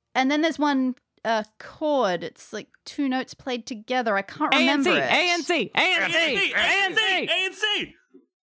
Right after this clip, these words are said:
Speaker 1: She plays that and goes, "Oh, perfect, that's it. Yep, cool,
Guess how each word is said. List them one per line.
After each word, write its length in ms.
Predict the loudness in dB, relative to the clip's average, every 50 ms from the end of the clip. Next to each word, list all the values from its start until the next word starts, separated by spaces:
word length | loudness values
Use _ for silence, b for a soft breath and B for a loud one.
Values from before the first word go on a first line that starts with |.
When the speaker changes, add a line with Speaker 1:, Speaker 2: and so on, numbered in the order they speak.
| _ _ _ _ _
Speaker 1:
She 480 | -12 -10 -8 -4 -2 0 0 0 0 -2
plays 320 | -4 -4 -2 -2 -2 -2 -2
that 180 | 0 0 0
and 80 | 0 0
goes, 200 | 0 0 -2 -2 0
"Oh, 440 | 2 4 4 4 4 4 2 0 -2 -4 _ _ _ _ _ _ _ -12
perfect, 440 | 0 2 2 2 4 2 -2 0 0
that's 220 | -2 -2 0 -4
it. 160 | -6 -6 -6 -2
Yep, 240 | -2 -2 -2 -2 _
cool, 280 | -2 0 0 0 -2